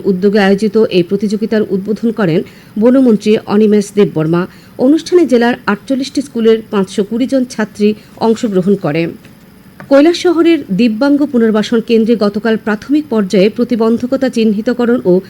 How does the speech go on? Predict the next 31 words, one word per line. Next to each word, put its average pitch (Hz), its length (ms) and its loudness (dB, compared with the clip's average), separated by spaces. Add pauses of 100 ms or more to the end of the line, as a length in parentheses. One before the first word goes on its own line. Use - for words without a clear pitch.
(160)
শনাক্তকরণ 269 680 -2
বিষয়ে 214 380 0
সচেতনতামূলক 214 920 -2 (300)
কর্মসূচি 208 520 0
অনুষ্ঠিত 202 460 0
হয়। 170 300 -4 (340)
অঙ্গনওয়াড়ি 311 680 2
ও 202 120 4
আশাকর্মীদের 277 720 -2
নিয়ে 240 220 2
এ 190 180 0
কর্মসূচির 202 600 -2
উদ্বোধন 214 380 -2
করেন 202 300 0 (320)
কৈলাস 277 260 2
শহর 320 220 -2
পুর 220 200 0
পরিষদের 214 460 0
চেয়ারপারসন 202 580 -2
চপলা 214 440 -4
রানী 190 220 2
দেব 175 280 2
রায়। 165 220 -4 (340)
তিনি 202 200 4
দিব্যাঙ্গজনদের 226 840 0
স্বার্থ 202 360 -6
সুরক্ষায় 214 540 -2 (240)
সরকারের 208 480 0
নানা 208 300 2
কর্মসূচির 202 600 -2
কথা 185 320 -4